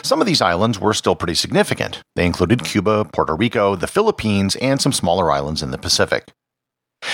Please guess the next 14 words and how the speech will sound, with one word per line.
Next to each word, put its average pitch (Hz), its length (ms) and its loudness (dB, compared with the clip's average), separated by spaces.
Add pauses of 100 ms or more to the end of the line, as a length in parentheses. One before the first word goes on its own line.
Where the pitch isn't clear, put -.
(180)
As 262 200 2
the 196 100 2
Spanish 147 460 2
Empire 107 460 2
unwound, 78 680 -2 (160)
the 98 100 -4
strength 147 380 2
of 98 80 0
the 92 80 -2
Spanish 80 380 -2
military 143 500 2
dwindled 82 360 0
as 76 140 -4
well. 69 340 2